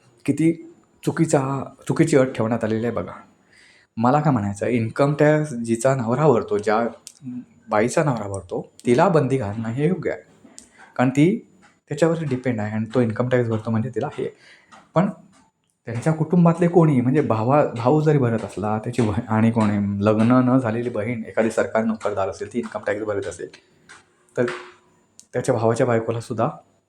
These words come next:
तिच्या भावाच्या बायकोलासुद्धा ते अट घेत-, अं, लाभ घेता येणार नाही. म्हणजे किती हास्यास्पद गोष्ट आहे बघा. त्याच्यातला दुसरा एक पॉइंट,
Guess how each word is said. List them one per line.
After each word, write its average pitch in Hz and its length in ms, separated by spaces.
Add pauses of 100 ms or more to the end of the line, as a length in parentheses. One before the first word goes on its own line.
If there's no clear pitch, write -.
(840)
तिच्या 120 180
भावाच्या 110 340
बायकोलासुद्धा 113 560
ते 131 360
अट 110 140
घेत-, 107 340
अं, 92 380 (240)
लाभ 113 220
घेता 101 240
येणार 104 200
नाही. 85 180 (380)
म्हणजे 131 120
किती 156 400
हास्यास्पद 127 520
गोष्ट 117 300
आहे 98 100
बघा. - 200 (640)
त्याच्यातला 156 340
दुसरा 135 300
एक 170 120
पॉइंट, 107 360